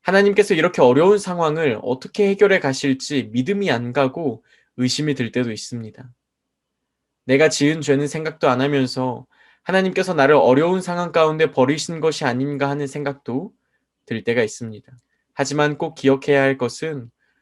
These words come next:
오늘의 말씀처럼 하나님께서는 자녀된 우리를 잊지 않으신다는 것과 어떤 상황 가운데서도 우리를 건져내신다는 것과 오히려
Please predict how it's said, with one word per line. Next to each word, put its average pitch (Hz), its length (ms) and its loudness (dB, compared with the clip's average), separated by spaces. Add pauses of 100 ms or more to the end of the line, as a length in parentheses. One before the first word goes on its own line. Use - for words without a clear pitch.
(240)
오늘의 156 220 4
말씀처럼 131 840 -2 (120)
하나님께서는 165 840 -4
자녀된 139 460 -2
우리를 135 320 2
잊지 127 280 -2
않으신다는 135 600 -2
것과 117 480 -10 (520)
어떤 185 280 2
상황 185 320 -2
가운데서도 160 580 0
우리를 143 220 0
건져내신다는 143 960 -2
것과 113 480 -10 (320)
오히려 120 580 -2